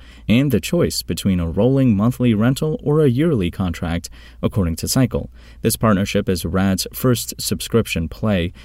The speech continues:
The company has been hyper-focused on direct-to-consumer sales, but wants to attract a new segment of customers that prefer to pay for the usage of an e-bike rather than owning it outright, according to Arno Saladin, Rad's European business director.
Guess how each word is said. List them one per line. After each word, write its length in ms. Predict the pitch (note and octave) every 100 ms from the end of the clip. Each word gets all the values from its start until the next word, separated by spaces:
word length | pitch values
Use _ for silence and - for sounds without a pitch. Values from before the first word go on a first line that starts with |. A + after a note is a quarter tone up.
| - -
The 100 | -
company 360 | G#2 F#2 F#2 F2+
has 340 | F#2 F#2+ F#2
been 180 | - F2+
hyper-focused 800 | - G#2 A#2 B2 E2+ D#2+ E2 -
on 140 | F2
direct-to-consumer 920 | E2+ E2 A2+ - F#2 F2 - E3 C3 F2+
sales, 420 | - F2 F#2+ - - -
but 120 | - G#2
wants 260 | F3+ -
to 120 | -
attract 400 | A#3 - A#2+ C3
a 60 | G#2+
new 220 | A2+ G3
segment 440 | - G#2 F2 F2+ E2+
of 120 | -
customers 560 | G#2 F#2+ G2 G2+ G2+
that 220 | - F2+ -
prefer 280 | G2 E3
to 100 | F#3
pay 220 | A#2+ B2 A#2+
for 160 | G#2
the 80 | F#2
usage 460 | F#2 C3+ - F#2+ F2+
of 80 |
an 120 | F#2 -
e-bike 440 | E3 E3 F2+ D2+ - - - -
rather 360 | A2+ A#2 G2+ F2+
than 240 | F2 F2
owning 260 | A2+ G#2 F2+
it 140 | E2+
outright, 480 | F#2+ A2+ F#2 E2+ F#2 - - -
according 300 | - A#2+ G2+
to 140 | G2 -
Arno 300 | A2 G#2 F#2
Saladin, 640 | - D3 G2+ E2 E2+ F#2 -
Rad's 480 | G2+ F#2 F#2 F2+ F#2+
European 500 | G2 F#2 - F#2+ F#2
business 420 | A#2 - F2+ -
director. 580 | F#2+ E2+ E2+ - -